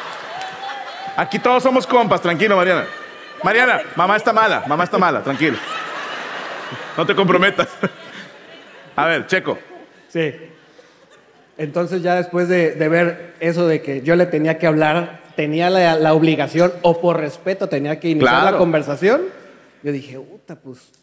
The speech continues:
Speaker 2: ¿sí, sí iniciaré o no iniciaré?". Tardé dos días en escribirle.
Speaker 1: Bien,
Speaker 2: Y en eso,
Speaker 1: marinándose.
Speaker 2: con un simple, "Hola, compañerita, ¿cómo estás?".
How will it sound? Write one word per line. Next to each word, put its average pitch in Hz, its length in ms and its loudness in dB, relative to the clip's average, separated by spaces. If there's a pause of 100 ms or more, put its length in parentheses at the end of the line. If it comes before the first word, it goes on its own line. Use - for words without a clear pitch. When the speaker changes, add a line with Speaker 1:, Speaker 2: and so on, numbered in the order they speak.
(300)
Speaker 2:
¿sí, 175 400 -8
sí 180 160 -6
iniciaré 202 520 -2
o 226 80 0
no 185 140 0
iniciaré?". 151 560 -4 (800)
Tardé 170 320 -2
dos 247 300 2
días 208 300 2
en 165 100 0
escribirle. 165 840 -2 (140)
Speaker 1:
Bien, 170 260 2
Speaker 2:
Y 214 100 -2
en - 40 -12
eso, - 80 -10
Speaker 1:
marinándose. 185 800 4 (1120)
Speaker 2:
con 160 220 -2
un 180 180 -2
simple, 180 520 -6
"Hola, 185 260 0
compañerita, 147 720 -4
¿cómo 143 260 -4
estás?". 107 440 -18